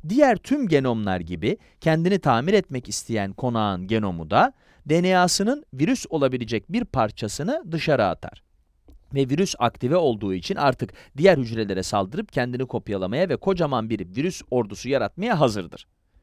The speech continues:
Virüsün sabırsız olduğu senaryonun bilimsel adı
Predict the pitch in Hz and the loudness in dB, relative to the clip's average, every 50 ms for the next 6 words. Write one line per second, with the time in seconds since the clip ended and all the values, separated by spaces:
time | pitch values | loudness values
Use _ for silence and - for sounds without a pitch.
0 | _ _ _ _ _ - - - - - - 165 202 226 214 - - 311 247 151 | _ _ _ _ _ -20 -20 -20 -20 -6 -2 0 0 0 0 0 0 0 -2 -2
1 | - - 151 143 156 175 175 - - 277 247 233 185 160 139 131 127 120 113 - | -2 -2 0 0 2 0 0 -2 -2 2 4 4 4 4 2 2 2 0 2 0
2 | 143 131 151 165 165 151 123 113 107 107 104 104 123 143 156 156 143 - 185 185 | -2 -2 0 2 0 0 0 -2 -4 -4 -4 -4 -4 -2 -2 -4 0 2 4 4
3 | 196 - - - 107 104 107 160 240 302 277 | 2 2 0 -2 -2 0 2 2 0 0 -2